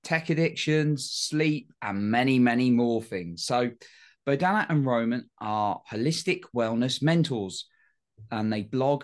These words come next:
about tech addictions and produce a podcast that focuses on how to regenerate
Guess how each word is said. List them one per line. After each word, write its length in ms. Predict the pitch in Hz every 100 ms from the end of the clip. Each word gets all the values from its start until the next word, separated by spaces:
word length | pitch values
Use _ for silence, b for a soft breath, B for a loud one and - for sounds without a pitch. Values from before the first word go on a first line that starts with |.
| -
about 400 | 113 113 107 -
tech 280 | 165 165
addictions 600 | 147 139 - - 135 131 -
and 160 | 127 117
produce 420 | 120 139 147 -
a 60 | -
podcast 640 | - 143 139 127 123 123
that 100 | - - _
focuses 600 | 151 151 143 113 113 110
on 300 | 107 104 104 b b b
how 160 | 123 123
to 180 | -
regenerate 840 | 117 120 151 147 143 120 107 107 -